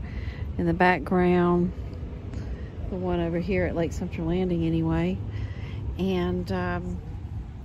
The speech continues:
just wanted to give you a glimpse of, uh, how we get to enjoy our evenings.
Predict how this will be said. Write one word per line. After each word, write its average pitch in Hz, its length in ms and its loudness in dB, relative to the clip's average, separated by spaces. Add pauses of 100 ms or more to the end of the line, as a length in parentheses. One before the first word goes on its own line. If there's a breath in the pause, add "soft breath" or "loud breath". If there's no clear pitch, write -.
(1160 loud breath)
just - 180 -8
wanted 233 120 0
to 208 60 -2
give 214 180 0
you 208 120 2
a 190 40 0
glimpse 202 540 -4
of, 170 200 -2
uh, 160 280 -2 (400)
how 185 100 0
we 185 80 0
get 185 160 -2
to 190 80 -4
enjoy 175 320 0
our 160 120 -2
evenings. 165 600 -2